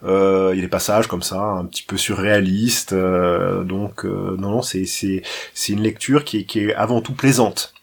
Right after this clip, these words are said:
Hein, c'est, c'est pas, c'est un sujet grave, un sujet un petit peu lourd, mais, euh, on s'amuse tout au long de la, tout au long de la lecture du, du volume,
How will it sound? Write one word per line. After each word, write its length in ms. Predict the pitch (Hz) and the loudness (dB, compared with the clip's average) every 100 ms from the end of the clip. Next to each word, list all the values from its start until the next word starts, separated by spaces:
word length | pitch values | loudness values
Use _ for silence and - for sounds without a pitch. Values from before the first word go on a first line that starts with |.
| _ 92 | _ -10
Hein, 100 | 101 | -8
c'est, 300 | - 98 95 | -2 -2 -2
c'est 180 | - | -4
pas, 380 | 90 107 110 107 - - - | -4 0 4 4 0 -10 -14
c'est 200 | - 98 | -4 -2
un 100 | 95 | 0
sujet 320 | - 98 101 | 0 -2 -2
grave, 400 | 104 98 147 214 | 0 2 4 4
un 80 | 107 | 0
sujet 300 | - 98 98 | -4 -6 -6
un 80 | 98 | -6
petit 160 | - | -8
peu 140 | 101 110 | -8 -6
lourd, 340 | 107 165 190 | -2 0 2
mais, 180 | 113 104 - - - | 2 -2 -6 -18 -10
euh, 60 | 92 | -4
on 360 | 98 95 98 | -2 0 -2
s'amuse 520 | 95 113 135 156 135 - | 0 4 6 6 4 -2
tout 240 | 104 - | -6 -2
au 20 | |
long 180 | 110 120 | 2 2
de 120 | 113 | 2
la, 880 | 95 95 92 92 90 87 90 90 92 92 | 2 0 0 0 0 0 0 -2 -2 -6
tout 180 | - 117 | -6 0
au 40 | |
long 80 | 120 | 4
de 20 | |
la 80 | 107 | 6
lecture 540 | 98 113 - 123 120 | 4 2 -2 0 2
du, 440 | 101 95 92 92 92 | 0 -4 -8 -6 -6
du 100 | 95 | -6
volume, 580 | 92 101 101 175 196 95 | -2 0 0 0 0 -2